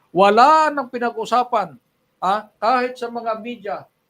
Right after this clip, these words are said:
Ang pinag-uusapan palagi ang issue sa impeachment trial. Hindi po pinag-uusapan ang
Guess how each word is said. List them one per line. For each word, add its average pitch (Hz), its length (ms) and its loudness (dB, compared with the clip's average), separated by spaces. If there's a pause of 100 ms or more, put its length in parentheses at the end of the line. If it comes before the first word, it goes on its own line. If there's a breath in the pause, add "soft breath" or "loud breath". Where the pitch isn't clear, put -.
(220)
Ang 240 200 0
pinag-uusapan 240 1000 -4
palagi 226 480 -4
ang 208 220 -6
issue 247 380 -10
sa 247 120 -6
impeachment 220 560 -8
trial. 214 480 0 (440)
Hindi 208 360 -4
po 254 200 -6
pinag-uusapan 240 1120 -2 (440)
ang 233 220 4